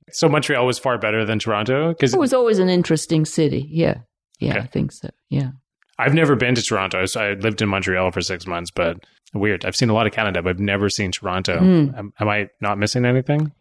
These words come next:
Speaker 2: Well, depends if you like, now it's a big city.
Speaker 1: Right.
Speaker 2: And the
Speaker 1: Okay.
Speaker 2: reason it got big 'cause of the problems in Quebec, the, they wanted to separate,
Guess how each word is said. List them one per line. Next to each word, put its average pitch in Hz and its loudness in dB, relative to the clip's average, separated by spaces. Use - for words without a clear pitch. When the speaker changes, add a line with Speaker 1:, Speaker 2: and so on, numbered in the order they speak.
Speaker 2:
Well, 190 0
depends 214 4
if 185 -2
you 190 4
like, 180 2
now 202 2
it's - -2
a 170 -2
big 170 0
city. 190 0
Speaker 1:
Right. 98 0
Speaker 2:
And 170 2
the 175 4
Speaker 1:
Okay. - 4
Speaker 2:
reason 214 4
it - 0
got - 0
big 233 0
'cause 170 -2
of 165 0
the 160 0
problems 165 0
in - 0
Quebec, 175 -2
the, 156 -6
they 151 2
wanted 156 4
to 160 4
separate, 196 2